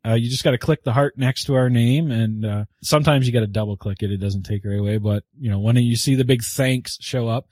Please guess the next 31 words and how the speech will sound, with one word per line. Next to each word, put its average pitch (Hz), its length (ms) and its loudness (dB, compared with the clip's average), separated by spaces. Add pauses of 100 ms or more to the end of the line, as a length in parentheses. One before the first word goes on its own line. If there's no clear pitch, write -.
(240)
and 180 160 2
it's 190 140 2
not 208 160 2
something 208 280 -2
that 180 80 -4
we're, 185 220 0
you 170 140 -4
know, 160 80 0
you 165 100 2
don't 180 120 0
have 180 100 0
to 190 60 0
do 196 80 4
it 131 200 -6
daily 160 440 4
or 160 60 2
anything 160 360 0
like 151 140 -4
that. 156 180 2
It 139 80 -4
only 147 240 -2
takes 160 280 -2
one 139 280 -2
vote. 135 260 2
It, 131 180 -2
it 135 160 -2
won't 139 280 -4
count 147 340 -4
you 127 300 -2
multiple 131 400 -4
times. 131 380 -4